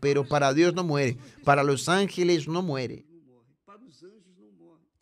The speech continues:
Entiende, mi amiga y mi amigo, eso es una revelación que usted debe aplicar en su vida. Pero para usted tener ese derecho, ese privilegio, usted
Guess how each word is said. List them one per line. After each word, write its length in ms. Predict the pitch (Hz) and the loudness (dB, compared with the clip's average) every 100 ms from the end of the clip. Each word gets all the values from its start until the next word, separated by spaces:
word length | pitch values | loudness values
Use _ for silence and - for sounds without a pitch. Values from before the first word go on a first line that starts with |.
| _ _ _ _ _ _ _ _ _ _ _ _ _ _ _ _ _ _ _ _ _ _ _ _ _ - | _ _ _ _ _ _ _ _ _ _ _ _ _ _ _ _ _ _ _ _ _ _ _ _ _ -4
Entiende, 800 | 165 147 175 185 156 123 123 127 | -2 -2 0 0 0 0 -2 -4
mi 140 | 139 | -6
amiga 480 | 139 151 127 123 - _ - | -2 -2 -4 -8 -12 _ -6
y 120 | 147 | -2
mi 100 | 147 | 0
amigo, 360 | 139 139 135 | 0 -2 -2
eso 180 | 147 180 | -2 -2
es 160 | 175 170 | -4 -4
una 360 | 180 175 151 - 196 _ _ | -4 -2 -2 -6 -20 _ _
revelación 840 | 151 175 180 175 160 - 175 190 | 0 2 4 4 2 0 -2 -2
que 120 | 175 170 | 0 -2
usted 280 | - 180 | -2 -4
debe 280 | 156 175 180 | -2 0 0
aplicar 460 | 175 175 151 165 175 | -2 -4 -4 -4 -2
en 80 | 170 | -4
su 200 | 196 175 | -6 -6
vida. 460 | 180 175 120 123 _ _ _ _ _ - | -6 -6 -8 -12 _ _ _ _ _ -2
Pero 280 | 165 170 | 0 2
para 180 | 175 156 | 2 0
usted 320 | 151 175 165 160 | 0 -2 -4 -2
tener 400 | 160 165 185 165 | -2 0 0 -2
ese 300 | 156 156 147 | -4 -4 -4
derecho, 420 | 139 165 175 143 | -2 -2 -2 -6
ese 220 | - 147 | -6 -8
privilegio, 760 | 143 139 135 135 175 180 139 | -6 -6 -4 -2 -2 -2 -6
usted 320 | 127 120 143 | -8 -6 -6